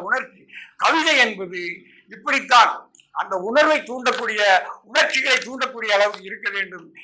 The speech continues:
என்று கூறி நேரம் ஆயிட்டு. இதுக்கு மேல ரொம்ப பேசிட்டு எனக்கு முன்னால் பேசுவதற்கு நிறைய பேர் காத்திருக்கின்றார்கள். எனக்கு பேச, இலக்கியத்தை பத்தி பேச விட்டேன். என் வாழ்க்கையில சந்தோஷம் இலக்கியம் தாங்க, எனக்கு வேற ஒண்ணுமே இல்லை. நான், நான் தான் முதல்ல சொன்னேன்,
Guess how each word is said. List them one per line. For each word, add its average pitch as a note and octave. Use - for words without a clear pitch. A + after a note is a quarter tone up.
என்று -
கூறி F#3+
நேரம் F#3+
ஆயிட்டு. F3+
இதுக்கு F3
மேல F#3
ரொம்ப F3+
பேசிட்டு F3+
எனக்கு F3
முன்னால் F3+
பேசுவதற்கு G3+
நிறைய G#3+
பேர் G#3
காத்திருக்கின்றார்கள். F3+
எனக்கு -
பேச, G#3+
இலக்கியத்தை C4
பத்தி A#3
பேச A3
விட்டேன். G3
என் -
வாழ்க்கையில D4
சந்தோஷம் C4+
இலக்கியம் A#3+
தாங்க, G3
எனக்கு A#3+
வேற B3
ஒண்ணுமே B3+
இல்லை. A#3
நான், G#3+
நான் A3+
தான் C#4
முதல்ல C4
சொன்னேன், A#3